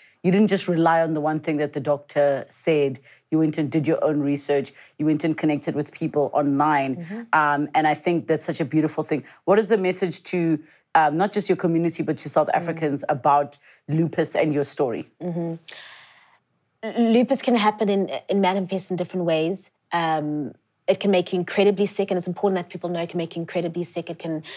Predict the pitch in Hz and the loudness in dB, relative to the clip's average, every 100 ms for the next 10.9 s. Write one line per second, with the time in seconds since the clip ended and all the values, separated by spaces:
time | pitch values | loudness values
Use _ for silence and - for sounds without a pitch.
0 | - - 180 175 175 202 175 165 165 180 | -8 0 2 2 2 0 2 2 2 0
1 | 220 - - - _ 175 170 - - _ | -4 -12 -20 -20 _ -2 -2 -6 -16 _
2 | _ _ - 185 - 208 247 220 - 180 | _ _ 2 2 4 4 6 4 4 2
3 | 185 185 - 147 170 - 190 202 202 208 | 2 -2 -6 -8 -6 -4 0 -2 -2 -4
4 | 185 165 175 180 165 165 165 160 160 160 | -4 -2 -4 -4 -4 2 2 2 -2 -4
5 | 165 104 - - _ - 180 175 - - | -4 -6 -8 -14 _ -10 -6 -6 -6 -4
6 | 185 165 151 - - - - - - - | -4 -2 -6 -8 -14 -12 -14 -18 -16 -6
7 | 196 185 190 214 233 240 - 185 180 254 | -4 -4 -2 0 0 -2 -4 -2 0 -2
8 | - - - 196 160 160 - 104 165 165 | -8 -20 -8 -4 -4 -4 -6 -6 -6 -8
9 | - 269 294 269 262 254 214 - - - | -6 -2 -2 -2 -4 -8 -6 -6 -6 -2
10 | 277 277 247 247 247 - 170 165 160 | 0 2 2 2 0 -2 -4 -4 -4